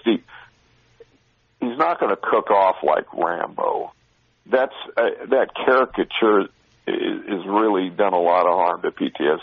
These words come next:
D. But your, your employee with P T S D is gonna manifest certain, certain behavior patterns that they really can't help. Now, we're gonna talk about hope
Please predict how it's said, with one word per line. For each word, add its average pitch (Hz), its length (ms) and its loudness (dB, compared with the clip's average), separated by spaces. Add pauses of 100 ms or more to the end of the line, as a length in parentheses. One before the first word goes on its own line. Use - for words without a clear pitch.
D. - 280 -6 (880)
But - 200 0
your, 120 360 4 (320)
your 113 160 2
employee 113 440 2
with 90 200 -4
P 104 160 0
T 107 180 2
S 101 120 4 (100)
D 120 60 2
is 110 220 2
gonna 98 220 0
manifest 104 840 0 (1040)
certain, 90 600 -4 (440)
certain 104 220 -2
behavior 113 460 0
patterns 87 580 -4 (840)
that 107 160 0
they 123 80 4
really 117 420 4
can't 101 340 0
help. 110 380 2
Now, 120 440 2 (540)
we're 120 140 -2
gonna 120 220 2
talk 135 340 0
about 104 320 4
hope 143 260 0